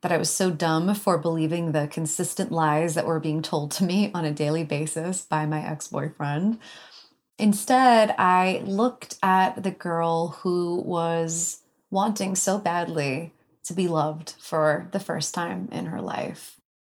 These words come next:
The girl who was trying to make something work, even though she knew deep down that it wasn't right, but her fear was wanting to keep her in the same place. And so she tried to avoid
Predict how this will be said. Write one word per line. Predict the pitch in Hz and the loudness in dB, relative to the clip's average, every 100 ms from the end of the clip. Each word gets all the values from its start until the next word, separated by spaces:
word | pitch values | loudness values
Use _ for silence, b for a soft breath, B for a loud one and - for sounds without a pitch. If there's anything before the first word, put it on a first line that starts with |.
| _ _ _ _ _ _ _ _ _ | _ _ _ _ _ _ _ _ _
The | 233 196 | -4 0
girl | 196 185 185 185 | 2 4 4 0
who | - 180 175 170 175 | -2 -2 0 0 -2
was | - 180 175 | -2 -2 -2
trying | - - 190 214 202 180 156 | -2 0 2 4 2 0 -2
to | 175 | -4
make | 170 165 165 - | -2 -2 -4 -10
something | - 170 160 160 160 | -6 -4 -4 -4 -4
work, | 160 151 202 226 - | 0 2 0 -4 -8
even | 180 170 185 | -4 -2 -2
though | 165 | 0
she | 151 180 | -2 -2
knew | 160 156 160 | 0 0 0
deep | 156 170 - | -2 -6 -4
down | 165 151 160 | -2 0 -2
that | 170 | -4
it | 175 | -6
wasn't | 175 156 175 | -6 -6 -4
right, | 160 170 240 - b b b - | -4 -4 -6 -8 b b b -8
but | - | -8
her | - 196 | -4 -4
fear | - 165 156 190 | -2 0 2 0
was | 233 180 165 175 175 | 0 0 0 -2 -4
wanting | 208 160 160 170 | -2 -2 -2 -4
to | 180 | -8
keep | - 165 - | -6 -8 -8
her | - 175 180 | -8 -4 -4
in | - 170 170 | -4 -6 -4
the | 185 185 - | -6 -8 -10
same | - 190 185 | -8 -4 -4
place. | 185 226 214 190 - | -2 -4 -4 -6 -6
And | - 170 | -4 -4
so | - 165 160 170 185 B B | -2 2 2 2 -2 B B
she | - - 196 | -2 0 0
tried | - 160 151 | 2 2 2
to | - 180 | 0 -2
avoid | 175 156 147 147 165 | -2 -2 0 0 -2